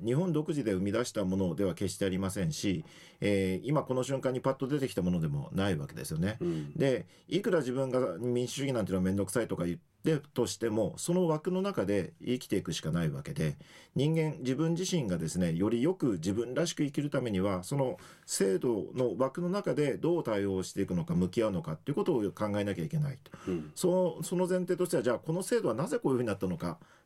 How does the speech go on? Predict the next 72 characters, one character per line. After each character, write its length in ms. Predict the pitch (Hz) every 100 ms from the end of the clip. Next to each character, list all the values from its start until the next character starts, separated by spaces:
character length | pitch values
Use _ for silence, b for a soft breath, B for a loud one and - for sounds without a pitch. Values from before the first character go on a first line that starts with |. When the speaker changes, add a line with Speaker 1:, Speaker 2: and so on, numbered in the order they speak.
| -
Speaker 1:
と 80 | 180
い 20 |
う 60 |
こ 80 | 185
と 80 | 196
を 40 |
理 120 | 135 180
解 160 | 117
し 60 | 95
て 80 | 110
れ 80 |
ば、 260 | 82 95 82 -
そ 120 | 143
れ 60 |
を 60 | 131
う 60 | 151
ま 120 | 165
く 140 | 80
活 260 | - 92 104
用 80 | 98
し 60 |
た 80 | 110
り 60 | 85
と 80 |
か 80 | 78
で 60 | 71
す 120 | 90
ね、 120 | 82 B B B
え 180 | - 104
ー、 20 |
向 140 | 98 101
き 100 | 110
合 40 |
っ 40 | -
た 100 | 95
り 60 |
っ 20 |
て 120 | 80 87
い 20 |
う 20 |
こ 80 | 131
と 60 |
が 80 | 117
で 120 | 87
き 80 | 80 90
る 100 | 82
よ 80 |
う 40 | 78
に 40 |
な 80 | 82
る 60 | -
と 80 |
思 100 | 71
い 20 | -
ま 120 | -
す。 100 | - _ 95
Speaker 2:
う 60 |
ん。 220 | 90 80 147 B B B B -
単 200 | 175 185
純 140 | 196
に 100 | 185
こ 140 | 175 156
う 80 |
歴 200 | 131 131
史 80 | -
的 180 | 185 185
な 120 | 170
事 120 | 143
実 240 | 170 175 117
の 80 | 92
積 160 | 120
み 220 | 139 127